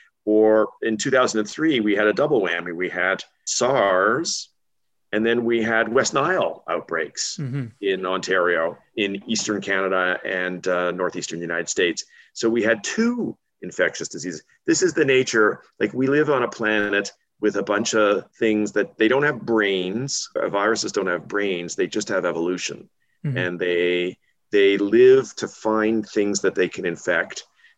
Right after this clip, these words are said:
Speaker 1: And then when they infect those things, they multiply. And the ones that are more likely to multiply, the mutation versions that are more likely to multiply, win out. And s-, it's like watching the evolution of mankind,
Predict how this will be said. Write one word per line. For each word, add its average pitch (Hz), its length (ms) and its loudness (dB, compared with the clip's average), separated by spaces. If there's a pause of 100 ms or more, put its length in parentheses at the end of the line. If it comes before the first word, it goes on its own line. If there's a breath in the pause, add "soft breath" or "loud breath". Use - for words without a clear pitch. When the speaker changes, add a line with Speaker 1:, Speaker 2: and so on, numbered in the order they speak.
Speaker 1:
And 92 160 -2
then 95 140 0
when 92 120 0
they 92 140 2
infect 98 320 -2
those 98 200 2
things, 92 280 -2
they 87 180 2
multiply. 87 640 -2
And 87 300 -4
the 87 140 0 (340 soft breath)
ones 104 420 0
that 98 160 2
are 92 120 2
more 95 320 0
likely 98 360 2
to 98 100 2
multiply, 87 520 -2
the 87 100 -6
mutation 92 1000 -4
versions 87 540 0
that 82 100 -2
are 85 80 -2
more 82 160 -2
likely 82 260 -2
to 92 60 -4
multiply, 98 480 2 (340 soft breath)
win 98 220 2
out. 90 380 2 (100)
And 87 220 -2
s-, - 200 -6
it's 104 140 0
like 123 200 2
watching 123 760 0 (240 soft breath)
the 104 120 4
evolution 101 600 0
of 78 100 -6
mankind, 87 840 -2